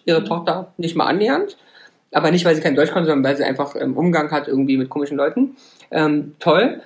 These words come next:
Speaker 1: Und eine, ähm, Taubstumme.
Speaker 2: Mhm.
Speaker 1: Die konnte sich, also durch den Übersetzer natürlich, aber gut ausdrücken. Der Rest dieser Mädels, hab ich Angst vor unserer Zukunft, konnte keinen geraden Satz reden.
Speaker 2: Hm. Oh Mann, ey.
Speaker 1: Deswegen, Heidi, mach doch einfach Germany's Next Topmodel alleine.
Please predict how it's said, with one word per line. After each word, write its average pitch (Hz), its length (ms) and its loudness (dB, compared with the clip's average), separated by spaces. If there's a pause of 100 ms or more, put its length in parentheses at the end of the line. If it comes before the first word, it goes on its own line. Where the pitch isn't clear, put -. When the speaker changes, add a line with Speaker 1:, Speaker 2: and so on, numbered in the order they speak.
(220)
Speaker 1:
Und 214 260 2
eine, 240 380 0
ähm, 196 280 -4
Taubstumme. 170 560 0 (180)
Speaker 2:
Mhm. 190 400 -8 (200)
Speaker 1:
Die 175 80 -8
konnte 196 260 0
sich, 190 320 -6
also 139 180 -2
durch 151 200 0
den 147 80 2
Übersetzer 135 360 -2
natürlich, 220 240 -2
aber 196 80 0
gut 214 140 0
ausdrücken. 147 640 0
Der 147 140 2
Rest 254 200 2
dieser 170 160 0
Mädels, 175 200 2
hab 180 80 0
ich - 120 -6
Angst 180 220 -2
vor 165 140 0
unserer 165 220 0
Zukunft, 190 440 -2 (180)
konnte 175 240 0
keinen 147 220 2
geraden 175 240 0
Satz 233 240 0
reden. 120 340 -4 (120)
Speaker 2:
Hm. 214 140 -4 (1200)
Oh 262 60 -8
Mann, 175 500 -6
ey. 180 120 -12
Speaker 1:
Deswegen, 202 380 2
Heidi, 226 260 4
mach 220 160 0
doch 233 140 0
einfach 214 480 -2
Germany's 202 300 0
Next 202 160 -6
Topmodel 202 340 -2
alleine. 196 420 2